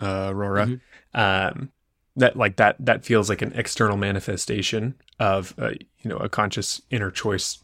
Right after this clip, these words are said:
Speaker 1: to sacrifice for the good of the
Speaker 2: Yeah.
Speaker 1: other. Um, but then you have, like, Snow White, where I don't even know the prince's name,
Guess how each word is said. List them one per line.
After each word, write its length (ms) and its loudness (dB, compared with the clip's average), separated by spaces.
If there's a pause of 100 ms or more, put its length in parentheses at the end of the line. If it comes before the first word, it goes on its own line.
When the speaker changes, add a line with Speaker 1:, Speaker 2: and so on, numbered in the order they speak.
Speaker 1:
to 260 -4
sacrifice 520 -4
for 120 -2
the 80 -4
good 120 -6
of 60 -6
the 60 -2
Speaker 2:
Yeah. 60 0
Speaker 1:
other. 220 -4 (460)
Um, 220 2
but 120 -4
then 120 0
you 100 0
have, 220 -2
like, 180 -4
Snow 220 -4
White, 400 2 (260)
where 480 0 (340)
I 60 4
don't 120 4
even 120 -2
know 80 2
the 80 0
prince's 300 -12
name, 200 -8